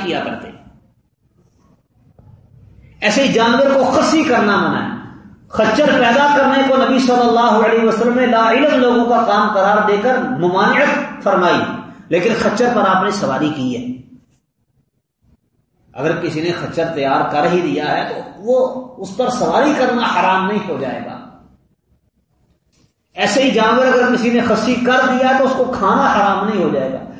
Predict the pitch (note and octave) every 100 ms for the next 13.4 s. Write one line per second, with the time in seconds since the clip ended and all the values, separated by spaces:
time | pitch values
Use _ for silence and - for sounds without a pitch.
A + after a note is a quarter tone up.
0 | - G#3+ A#3+ - A3+ A3+ C#4 - D4 C#4+
1 | C#4 F3+ - - - - - - - -
2 | - - B2+ F2+ - - G#3 - - B3+
3 | C#4+ A3 G#3 G#3+ A3+ A3 G3+ F#3+ F3 F3+
4 | F3+ E3 D#3+ D#3 D#3 D3+ D3 D3 C3+ D#3
5 | D3 C3 C3 C3 C#3 D3 F#3 E3+ - D#3
6 | D#3 F3+ D#3+ C#3+ C#3 C#3+ D#3 C#3+ C3 F#3+
7 | F#3 D3 B2+ - - - E3+ F3+ D#3+ -
8 | A#3+ C4 G#3+ G#3 G#3 F#3+ F3 D#3+ D#3+ A3+
9 | - G3 B3 - E3 - - - - G3
10 | F#3+ G#3+ G#3 G#3 G#3 F#3+ F#3+ E3 D#3 E3+
11 | G#3 G#3+ - F#3 - A3 B3 A3+ A#3+ D#3+
12 | C#3 - G#3 A#3 A#3+ - F#3+ - C#3+ B2
13 | - - -